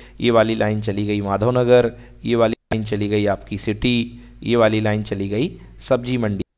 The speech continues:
तो यहाँ पर क्या हो रहा है, डिस्ट्रीब्यूशन हो रहा है। तो इस तरीके से आप जो होते हैं स्टेप डाउन लगाते हैं, कब,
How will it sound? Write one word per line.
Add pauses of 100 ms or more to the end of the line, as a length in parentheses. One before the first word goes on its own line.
(220)
तो
यहाँ
पर
क्या
हो
रहा
है,
डिस्ट्रीब्यूशन
हो
रहा
है। (420)
तो
इस
तरीके
से (180)
आप
जो
होते
हैं
स्टेप
डाउन
लगाते
हैं,
कब,